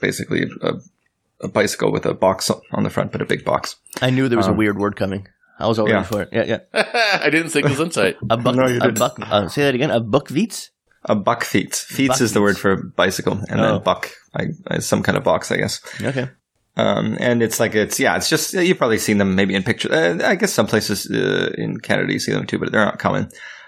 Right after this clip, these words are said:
Speaker 1: Um, especially anything with a hill is very difficult to, to navigate.
Speaker 2: Is the
Speaker 1: 'Cause you have
Speaker 2: box
Speaker 1: this
Speaker 2: in the front, like, a big
Speaker 1: Yeah, a
Speaker 2: open
Speaker 1: big box in the
Speaker 2: box?
Speaker 1: front, and the,
Speaker 2: Yeah.
Speaker 1: the axle's under it.
Speaker 2: Yeah. Yeah, no, we have those here.
Speaker 3: Yeah, I've seen
Speaker 1: Yeah.
Speaker 3: those.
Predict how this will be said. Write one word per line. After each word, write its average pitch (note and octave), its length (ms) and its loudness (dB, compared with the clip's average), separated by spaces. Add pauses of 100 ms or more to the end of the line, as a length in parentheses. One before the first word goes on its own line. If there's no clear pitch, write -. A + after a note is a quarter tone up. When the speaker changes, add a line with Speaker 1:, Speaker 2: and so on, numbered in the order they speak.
(120)
Speaker 1:
Um, G2 580 0 (180)
especially B2 400 0
anything G2+ 280 2
with F#2+ 120 2
a - 60 -4
hill G2+ 280 0
is - 140 -6
very G1+ 260 0
difficult - 460 -6
to, A2 220 -6 (100)
to A2 100 -6
navigate. A2 440 -4 (120)
Speaker 2:
Is C3 120 4
the - 60 0
Speaker 1:
'Cause G2+ 100 2
you G#2+ 60 4
have - 60 6
Speaker 2:
box A2 100 4
Speaker 1:
this - 40 -4
Speaker 2:
in B2+ 60 2
the A2+ 80 4
front, B2 280 2
like, A2+ 140 -2
a G#2 60 2
big G#2 260 0 (560)
Speaker 1:
Yeah, A2+ 280 2
a G#2 100 4
Speaker 2:
open - 20 0 (120)
Speaker 1:
big G2+ 60 -2
box G#2+ 220 0
in A2 60 4
the G2+ 40 2
Speaker 2:
box? - 60 -4
Speaker 1:
front, G2+ 160 0
and G2 100 4
the, G2+ 120 4
Speaker 2:
Yeah. - 80 -2
Speaker 1:
the A2 100 2
axle's G2+ 440 2
under - 280 2
it. - 140 -2 (440)
Speaker 2:
Yeah. D#2+ 320 -10
Yeah, D#3 140 -2
no, F3 100 0
we F3+ 100 2
have D#3 100 0
those A2+ 160 -2
here. A2+ 180 -6
Speaker 3:
Yeah, G2 140 2 (140)
I've A#2+ 120 0
seen G2 140 2
Speaker 1:
Yeah. A#2 60 2
Speaker 3:
those. - 180 -2